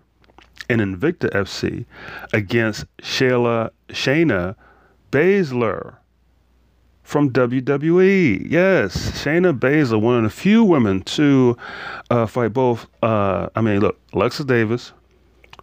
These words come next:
Chris Cyborg, and Amanda Nunes, and lived to tell about it. <laughs> You know, Alexis Davis, former Raging Wolf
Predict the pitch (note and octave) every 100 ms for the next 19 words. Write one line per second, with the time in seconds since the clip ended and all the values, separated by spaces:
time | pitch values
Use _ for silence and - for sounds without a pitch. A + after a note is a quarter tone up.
0 | _ _ - - E3 - - D3 D3 C#3+
1 | A2 G#2+ G2 - E3 F3 E3+ D#3+ C#3+ C3+
2 | C3+ C3 B2 A#2 A#2 A2+ G#2+ F#2 F2 -
3 | - - - - - - - B2 B2 C3
4 | G#2+ G2+ B2 G#2+ F#2 F2 - - - G#2+
5 | - D3 - D3 B2+ - A#2+ - - A2+
6 | A2 G#2+ G2+ G#2+ - F#2 A2 G2+ F#2+ -
7 | A#2+ A2 G#2 F#2+ G#2+ A2+ G#2 G#2+ G2+ F#2+
8 | A2+ G#2+